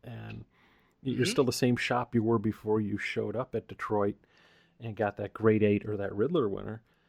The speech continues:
Speaker 1: But people don't perceive it that way. They go, "Oh, all, all they build are, you know, million plus dollar cars."
Speaker 2: Yeah, and the same thing happened with overhauling, where everybody was calling Chip Foose saying, "Hey, can I get a car in a week?"
Speaker 1: I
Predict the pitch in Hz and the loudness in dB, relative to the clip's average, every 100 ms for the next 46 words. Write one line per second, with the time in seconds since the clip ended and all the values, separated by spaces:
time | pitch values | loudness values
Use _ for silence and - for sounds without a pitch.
0 | _ _ _ _ _ _ _ _ - 135 | _ _ _ _ _ _ _ _ 4 4
1 | 110 _ - 135 127 113 113 107 - 139 | 4 _ -2 0 2 2 0 -2 0 2
2 | 180 - 104 101 104 104 131 123 - 120 | 4 2 -4 -6 -12 -8 -4 -2 -4 -2
3 | 131 151 160 143 120 131 151 160 113 101 | -2 2 2 4 4 4 4 4 2 -2
4 | 107 104 98 95 98 123 120 107 120 - | -6 -10 -10 -10 0 2 2 0 -4 -4
5 | - 90 90 127 113 - - - - _ | -6 -10 -10 -14 -14 -14 -14 -16 -16 _
6 | _ _ _ _ _ _ _ - - _ | _ _ _ _ _ _ _ -14 -14 _
7 | _ _ - 277 208 - 226 202 190 190 | _ _ 6 6 8 6 6 6 4 4
8 | 165 180 226 156 156 156 160 160 151 - | 2 0 2 0 -2 0 0 2 0 0
9 | 165 151 - 165 - 226 147 - 160 151 | 0 2 2 2 0 2 4 6 4 4
10 | 185 160 156 151 143 170 160 143 151 233 | 2 2 2 2 2 4 4 2 -2 -2
11 | - - _ _ - | -4 -20 _ _ -20